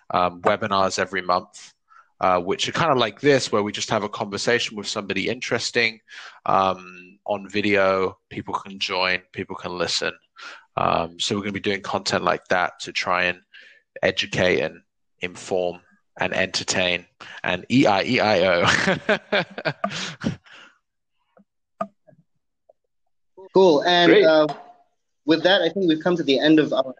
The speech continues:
Speaker 2: episode. I don't wanna keep you here for too long. Um, could you just repeat the name, the, the, the, the link to your website and your blog for our listeners?
Speaker 1: Sure. Uh, go to B core dot I O. So that's B core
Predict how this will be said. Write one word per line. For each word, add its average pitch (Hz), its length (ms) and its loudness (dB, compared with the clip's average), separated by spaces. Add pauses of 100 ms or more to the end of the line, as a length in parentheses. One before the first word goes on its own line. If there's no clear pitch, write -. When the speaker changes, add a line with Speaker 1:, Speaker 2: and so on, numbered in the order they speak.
Speaker 2:
episode. - 260 -2
I 131 60 6
don't 139 120 4
wanna 139 140 4
keep - 220 -18
you 131 140 -6
here 131 200 0
for - 120 -6
too - 200 -4
long. 127 400 4
Um, 156 360 4 (260)
could 214 120 4
you 254 100 6
just 262 220 4
repeat 175 440 2
the 151 80 4
name, 156 280 6
the, 131 540 6
the, 127 300 4
the, 127 240 6
the 127 80 -2
link 160 260 4 (140)
to - 120 -6
your 123 220 6
website 135 360 4
and 113 100 -2
your 120 120 0
blog 123 320 4
for 131 100 4
our 120 80 4
listeners? 135 480 -2 (1120)
Speaker 1:
Sure. 165 300 2
Uh, 127 140 6
go 151 200 2
to 143 220 0
B 151 320 -6
core 180 560 -6 (500)
dot 123 320 0 (120)
I 131 420 4
O. 92 340 -4 (120)
So - 200 -12
that's - 320 -10 (840)
B 123 440 -4 (520)
core 104 540 -8